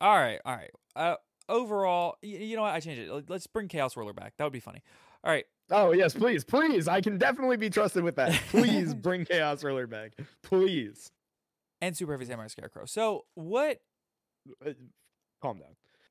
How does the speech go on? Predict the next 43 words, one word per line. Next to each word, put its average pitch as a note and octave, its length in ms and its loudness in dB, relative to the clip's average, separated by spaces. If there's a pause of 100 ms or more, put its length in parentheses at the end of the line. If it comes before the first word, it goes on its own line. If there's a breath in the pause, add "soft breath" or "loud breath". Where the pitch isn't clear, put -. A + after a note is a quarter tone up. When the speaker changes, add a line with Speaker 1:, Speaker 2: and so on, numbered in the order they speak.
(160)
Speaker 1:
<laughs> C#3 280 -10
Calm B2 180 -10
down. - 140 -20 (1400 soft breath)
What G#3 380 -8
are C#4 180 -6
we, G3+ 320 -8
uh, E3 420 -6
what E3+ 100 -10
are G#3+ 60 -8
we G#3+ 40 -10
thinking G#3 160 -14
about F3 160 -10
the - 80 -16
bans? A2+ 380 -10
Do B2+ 120 -12
we C3 100 -10
feel D3+ 180 -8
like D#3 100 -8
this D3+ 180 -14
is C#3 440 -14 (100)
a C3+ 60 -14
good, D#3 240 -12 (120)
I - 60 -16
mean, A#2+ 160 -12
appropriate, D#3+ 560 -8
good? C#3 220 -6
Does B2+ 100 -12
this B2 180 -12
fix - 260 -14
a C3+ 40 -14
broken B2+ 400 -6
format? C#3 480 -8
Does A#2+ 160 -12
this A#2+ 140 -14
break A#2+ 340 -10
a B2+ 60 -8
fixed - 480 -16
format? C3 400 -10
What B2 100 -12
are - 20 -14
we A#2 80 -14
doing A2 220 -12
here? G#2+ 180 -20